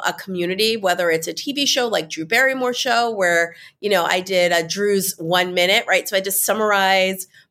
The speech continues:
my book and a tip for her audience in one minute, to, you know, a podcast that could be focused on, you know, completely around home organization, you know? And so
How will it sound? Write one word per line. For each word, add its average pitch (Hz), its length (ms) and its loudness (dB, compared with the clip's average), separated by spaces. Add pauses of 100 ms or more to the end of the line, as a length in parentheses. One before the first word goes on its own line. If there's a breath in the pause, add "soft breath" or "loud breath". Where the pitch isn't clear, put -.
my 190 140 2
book 202 320 0
and 185 100 -2
a 175 80 -2
tip - 380 -2
for 208 100 -6
her 190 180 -2
audience 180 500 0
in 170 140 -4
one 165 220 0
minute, 165 380 -2 (400 loud breath)
to, 240 420 2
you 220 100 -2
know, 214 200 4
a 208 200 -4
podcast 214 580 -2
that 202 120 0
could 214 120 -6
be 208 200 -10
focused 202 380 -4
on, 180 340 0 (380 soft breath)
you 214 100 -2
know, 190 100 4
completely 214 920 -2
around 190 300 0
home 196 220 -4
organization, 196 720 -2 (160)
you 226 120 -2
know? 208 180 2
And 214 160 -2
so 196 160 0